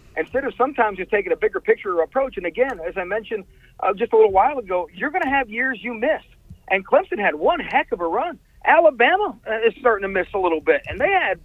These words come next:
the best run in college football history. So I'm not gonna sit there and be critical of these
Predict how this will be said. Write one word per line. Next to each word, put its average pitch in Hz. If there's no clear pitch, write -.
the 190
best 247
run 233
in 240
college 247
football 240
history. 311
So 202
I'm 302
not 330
gonna 220
sit 240
there 233
and 196
be 202
critical 240
of 156
these 160